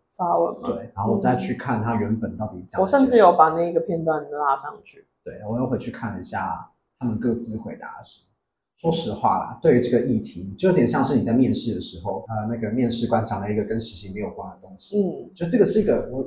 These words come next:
Speaker 2: 我可以理解，这对于一个总统可能是一个蛮小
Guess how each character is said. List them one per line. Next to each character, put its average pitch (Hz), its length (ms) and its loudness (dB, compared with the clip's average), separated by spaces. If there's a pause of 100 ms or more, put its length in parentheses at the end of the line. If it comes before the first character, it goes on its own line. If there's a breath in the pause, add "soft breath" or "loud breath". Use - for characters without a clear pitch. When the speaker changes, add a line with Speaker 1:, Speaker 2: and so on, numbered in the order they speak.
(120)
Speaker 2:
我 - 80 -8
可 - 120 -4
以 185 60 6
理 127 220 2
解， 120 200 2
这 - 140 -4
对 156 220 6
于 117 400 6
一 143 60 -4
个 135 100 -4
总 113 260 -4
统 110 220 -6
可 107 100 -10
能 101 140 -10
是 - 160 -12
一 - 20 -10
个 104 240 -6
蛮 90 160 -10
小 - 220 -8